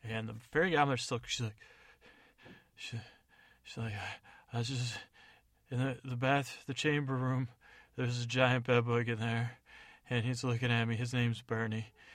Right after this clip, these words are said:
and he, he's, he said he wants, he's, he's, he's gonna eat us all."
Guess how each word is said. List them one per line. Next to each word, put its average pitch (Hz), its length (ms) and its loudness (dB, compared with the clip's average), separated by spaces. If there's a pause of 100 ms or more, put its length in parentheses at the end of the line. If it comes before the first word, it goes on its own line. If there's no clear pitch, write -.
(380)
and 113 340 0
he, 113 280 -2 (440)
he's, - 460 -8
he 123 160 -8
said 113 260 -4
he 120 80 -2
wants, 113 400 -4 (460)
he's, - 320 -6
he's, - 320 -4
he's 123 260 -6
gonna 127 200 -2
eat 123 140 2
us 113 160 -4
all." 107 460 -6